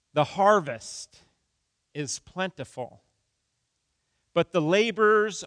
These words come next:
are few. Pray that the Lord of the harvest, ask that the Lord of the harvest send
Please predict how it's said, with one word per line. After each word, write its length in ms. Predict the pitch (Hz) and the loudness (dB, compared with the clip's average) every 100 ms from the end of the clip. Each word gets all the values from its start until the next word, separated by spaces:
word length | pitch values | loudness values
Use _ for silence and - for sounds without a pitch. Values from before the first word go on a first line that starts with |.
| - | -12
are 220 | - 156 | -2 0
few. 720 | 143 _ 165 180 147 117 101 92 _ _ _ _ _ _ _ | 0 _ -8 -4 -4 -4 -14 -20 _ _ _ _ _ _ _
Pray 280 | - 226 233 | 0 2 2
that 200 | 196 - | 0 2
the 120 | 180 | 4
Lord 420 | 170 214 240 226 | 6 8 8 6
of 100 | 220 | 4
the 120 | 190 | 2
harvest, 680 | 147 175 165 135 117 - - | 0 2 0 0 -10 -14 -16
ask 480 | - 175 202 - - | -4 -2 -2 -4 -10
that 180 | 180 180 | -8 -4
the 100 | 175 | -2
Lord 360 | 156 175 226 220 | -2 0 0 0
of 100 | 202 | 0
the 80 | 190 | -2
harvest 760 | - 175 160 135 123 - - | -2 -2 -2 -4 -10 -12 -14
send 420 | - 202 202 190 | -6 -6 -6 -10